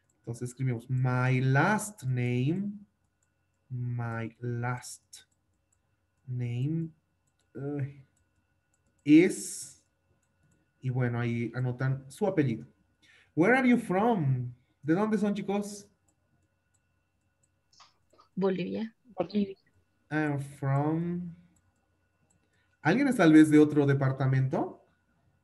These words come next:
Speaker 1: Tal vez. Nacimiento, ¿no? Su nacimiento figura en otro departamento. ¿No? ¿Todos paseños? ¿Paseñísimos? ¿No hay ningún cochalo?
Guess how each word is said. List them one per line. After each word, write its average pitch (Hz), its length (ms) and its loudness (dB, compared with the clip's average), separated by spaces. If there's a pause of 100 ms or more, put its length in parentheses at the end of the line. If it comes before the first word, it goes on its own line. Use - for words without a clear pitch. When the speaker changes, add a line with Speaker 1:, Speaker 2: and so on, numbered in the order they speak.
(520)
Speaker 1:
Tal 139 160 0
vez. 175 340 0 (680)
Nacimiento, 151 680 2
¿no? 147 160 0
Su 160 120 -6
nacimiento 147 460 0
figura 147 320 4
en 139 80 0
otro 139 180 0
departamento. 127 680 -4 (1800)
¿No? 180 220 -4
¿Todos 185 220 0
paseños? 170 520 -2
¿Paseñísimos? 160 840 -4 (1040)
¿No 151 100 -4
hay 156 80 2
ningún 151 220 0
cochalo? 151 640 -2